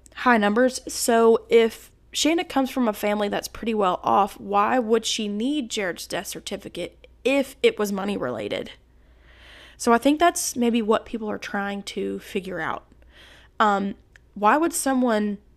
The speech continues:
ask for this when something this tragic just happened and is still such a fresh wound? And again, it honestly just feels like a jab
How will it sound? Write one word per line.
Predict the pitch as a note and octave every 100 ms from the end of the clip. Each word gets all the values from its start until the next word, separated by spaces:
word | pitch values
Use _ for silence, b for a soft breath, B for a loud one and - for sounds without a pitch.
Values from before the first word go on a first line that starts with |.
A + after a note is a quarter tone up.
| _ -
ask | G#3+ A3+ -
for | F3+
this | F#3 C#3 - - - - -
when | G3+
something | - A#3 B3 A#3+ F#3+
this | G3+ C#4 -
tragic | - A3+ F#3+ -
just | A3 -
happened | - A#3+ - G3
and | A3+
is | G3+
still | - - G#3+ A#3 A#3+
such | - A#3
a | A3
fresh | - G#3+ G3+
wound? | B3 D#4+ D#3+ - - b b b b b b b b _ -
And | A3+
again, | G3+ D#4+ E4 B3+ -
it | B3 -
honestly | C#4 D#4 C#4+
just | C4+ -
feels | A3 G#3+
like | G#3 -
a | G3+
jab | G#3 G#3 C#4+ F3+ E3+